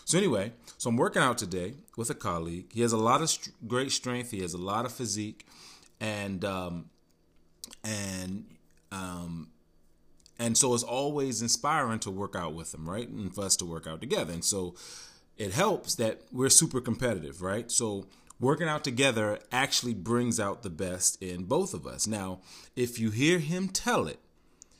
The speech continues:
he'll say that he's much stronger than I am. Tuh, imagine that, right, guys? But listen, whatever. I'm no pushover. In fact, my size can definitely fool people into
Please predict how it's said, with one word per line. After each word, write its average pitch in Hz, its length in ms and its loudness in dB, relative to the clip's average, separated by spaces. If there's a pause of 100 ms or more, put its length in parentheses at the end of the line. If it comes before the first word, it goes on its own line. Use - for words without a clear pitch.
(440)
he'll 170 300 4
say 87 480 8 (100)
that 101 140 -2
he's 117 220 2
much 107 160 4
stronger 98 420 2
than 82 180 -4
I 60 120 -10
am. - 300 -20 (300)
Tuh, - 220 0 (260)
imagine 104 500 0
that, 67 180 -8 (180)
right, 139 260 -2
guys? 135 380 -4 (640)
But 202 140 8
listen, 135 380 6 (260)
whatever. 101 420 0 (260)
I'm 156 200 8
no 190 120 8
pushover. 123 640 2 (460)
In 127 140 2
fact, 151 420 4
my 120 140 2
size 123 380 8
can 110 140 0
definitely 110 360 -2
fool 165 300 -2
people 123 420 -4
into 104 260 -2